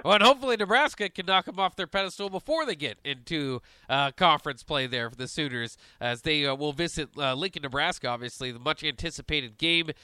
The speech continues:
Uh, and, uh, and it would just be great. You know, Nebraska, you know, part of this, uh, downstretch has been frustrating because they, they did in this, in this, these last couple of years schedule Colorado, schedule Oklahoma, the games that you want to see more than any,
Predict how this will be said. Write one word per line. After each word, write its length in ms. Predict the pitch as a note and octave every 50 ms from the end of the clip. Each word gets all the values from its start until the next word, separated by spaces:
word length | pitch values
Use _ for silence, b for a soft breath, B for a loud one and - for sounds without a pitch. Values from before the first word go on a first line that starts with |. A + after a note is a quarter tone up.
| b b b b
Uh, 240 | A#2 A#2 A#2+ B2 -
and, 300 | - C#3 C#3 C#3 A#2+ A#2 C#3
uh, 220 | C3 B2+ C3 B2+
and 140 | - D#3 D#3+
it 40 | G#3
would 140 | B3 C4+ B3
just 180 | D4 C4+ -
be 120 | - A3+ F3
great. 340 | B2 C#3+ D#3 D#3 D#3 C#3+ D3
You 80 | E3
know, 140 | E3 F3 F3+
Nebraska, 680 | F#3 F#3 F3+ A3+ B3+ C4 B3 - - A3 G#3 G3 F3+ - b b b b b b b
you 80 | D#3+
know, 80 | F3+ F3+
part 240 | - - A#3+ B3+ A#3
of 80 | G#3
this, 260 | G3 G3+ F3+ - - -
uh, 200 | C#3+ D#3 D#3 C3 C#3
downstretch 720 | C#3+ E3 E3 F3+ F#3 D#3+ C#3 - - D#3+ D#3 D#3+ D#3 - -
has 180 | D#3 C#3+ C3 -
been 400 | - D3+ D#3+ D#3 C#3+ C#3 B2+ - _ _ _ -
frustrating 520 | - - G3 F3+ E3+ - F3 F3 E3 E3
because 300 | D3+ D#3 - F#3 D#3+ C#3
they, 220 | C3 E3 D#3+ D#3 -
they 320 | D3 D#3 D#3 D3+ D3+ D3 C#3 b b b b b b
did 320 | - C3 D#3 A3+ A#3 A3+ G#3
in 340 | - - G3 A3+ A3+ G#3+ F#3+
this, 340 | F#3+ F3 D#3+ - - - -
in 160 | - G#3+ A3+
this, 280 | A3 G#3 F3 - - -
these 340 | - D#3+ F3 F3+ E3 -
last 200 | G3 F3+ F3 -
couple 200 | - F#3+ D#3+ C#3+
of 40 | C3+
years 260 | C#3+ G3+ B3+ B3+ -
schedule 440 | - - - A#3 C#4 D4 A#3+ G3+ C#3+
Colorado, 460 | - - D3 C3 A#2 A2+ A#2 A2+ A2 G#2
schedule 440 | - - - - B3+ C4+ B3 A#3+ G3+
Oklahoma, 480 | E3+ F3 E3 - D#3 C#3+ C#3+ C#3+ B2+ B2
the 80 | C3+
games 320 | C#3 C#3+ A#3 C4 B3+ A#3+ D#3+
that 100 | F#3+ D#3+
you 180 | E3+ A3 C4
want 360 | A3+ F3 E3 A3 B3 A#3+ -
to 100 | - F3
see 240 | D#3 - A#3 A#3+ A3+
more 300 | G3 E3+ F#3+ A#3 C4 B3
than 160 | G#3+ F#3 D#3+
any, 320 | F3+ A3 A#3+ F3 A#2 F#2+